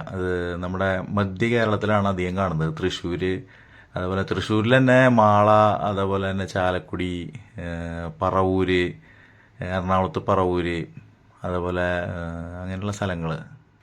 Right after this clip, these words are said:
ഏ, നമ്മുടെ നടവരമ്പ്, അതുപോലെ വെള്ളാങ്കല്ലൂർ, അങ്ങനെയുള്ള സ്ഥലങ്ങളിലൊക്കെ ഉള്ളൂ. അപ്പോൾ ഞാൻ ജ്യൂസ് അടിച്ച്,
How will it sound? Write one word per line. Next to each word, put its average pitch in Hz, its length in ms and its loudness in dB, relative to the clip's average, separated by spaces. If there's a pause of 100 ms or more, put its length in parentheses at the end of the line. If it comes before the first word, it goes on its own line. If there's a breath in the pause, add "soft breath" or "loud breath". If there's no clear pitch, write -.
(160)
ഏ, - 20 -10 (1600)
നമ്മുടെ 90 280 -6 (760 loud breath)
നടവരമ്പ്, 92 600 0 (400)
അതുപോലെ 90 380 -4 (100)
വെള്ളാങ്കല്ലൂർ, 87 540 -4
അങ്ങനെയുള്ള 92 280 -4
സ്ഥലങ്ങളിലൊക്കെ 98 540 -2
ഉള്ളൂ. 73 200 -6
അപ്പോൾ 92 200 -4
ഞാൻ 107 160 2 (120)
ജ്യൂസ് 98 280 0
അടിച്ച്, 104 300 -2